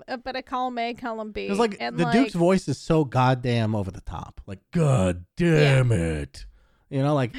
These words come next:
Speaker 2: the
Speaker 1: <laughs>
Speaker 2: Ato-, Atomic Heart's like, "God damn it." You know, like, "Fuck you and fuck this." Like, it sounds
Speaker 1: Fuck
Speaker 2: sincere.
Speaker 1: everyone.
Speaker 2: 'Cause he's
Speaker 1: I'm
Speaker 2: not
Speaker 1: the
Speaker 2: like
Speaker 1: best.
Speaker 2: a fucking cartoon
Speaker 1: Ugh.
Speaker 2: character, you know?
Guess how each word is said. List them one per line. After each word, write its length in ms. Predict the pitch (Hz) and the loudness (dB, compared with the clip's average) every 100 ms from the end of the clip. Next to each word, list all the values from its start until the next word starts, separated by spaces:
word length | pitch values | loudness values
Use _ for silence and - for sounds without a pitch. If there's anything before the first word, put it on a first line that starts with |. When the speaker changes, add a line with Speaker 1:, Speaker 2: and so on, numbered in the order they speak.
| 170 | -2
Speaker 2:
the 80 | 170 | 0
Speaker 1:
<laughs> 40 | |
Speaker 2:
Ato-, 380 | 165 175 196 - | 4 4 4 4
Atomic 300 | 160 208 160 | 2 2 4
Heart's 200 | 190 208 | 2 2
like, 160 | 113 - | -2 -2
"God 420 | 160 185 147 - | 2 2 2 -2
damn 380 | 160 160 180 143 | 0 4 4 2
it." 200 | 80 - | -2 -6
You 160 | 127 | -2
know, 100 | 143 | 2
like, 200 | 165 143 - _ _ - | 2 0 -6 _ _ -4
"Fuck 300 | 214 208 196 | -4 -2 -2
you 260 | 208 214 | 2 4
and 160 | 196 160 | 2 2
fuck 220 | 208 - - | -2 -4 -2
this." 400 | 190 208 - - | 0 0 0 -2
Like, 280 | 131 - _ _ _ _ _ _ | -2 -2 _ _ _ _ _ _
it 140 | 143 139 | -12 -4
sounds 420 | 175 175 170 - | 0 2 2 0
Speaker 1:
Fuck 140 | 123 | -6
Speaker 2:
sincere. 320 | - 427 160 370 | 0 2 2 0
Speaker 1:
everyone. 500 | 381 359 277 302 269 | -2 -4 -2 -2 -2
Speaker 2:
'Cause 120 | 156 | 0
he's 140 | 392 | 2
Speaker 1:
I'm 60 | 381 | 4
Speaker 2:
not 180 | 175 180 | 2 2
Speaker 1:
the 60 | - | 0
Speaker 2:
like 40 | |
Speaker 1:
best. 180 | 381 330 | 0 0
Speaker 2:
a 40 | 160 170 | -2 -4
fucking 80 | 135 | -2
cartoon 520 | 151 220 190 175 170 | 0 0 2 2 0
Speaker 1:
Ugh. 40 | |
Speaker 2:
character, 440 | 110 95 58 - 62 | -2 -6 -8 -12 -8
you 100 | 90 | -4
know? 220 | 117 156 | -4 -6